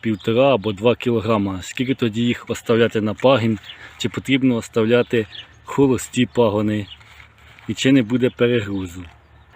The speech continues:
Саме про такі нестандартні випадки я би хотів поговорити в цьому відео і показати, як я обрізаю деякі нестандартні грона на популярних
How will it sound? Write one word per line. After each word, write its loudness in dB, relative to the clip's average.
Саме 4
про -2
такі -2
нестандартні 0
випадки 0
я 0
би 0
хотів -4
поговорити 0
в -2
цьому -2
відео 0
і -4
показати, 0
як -2
я 4
обрізаю 0
деякі 2
нестандартні -2
грона 2
на 4
популярних 0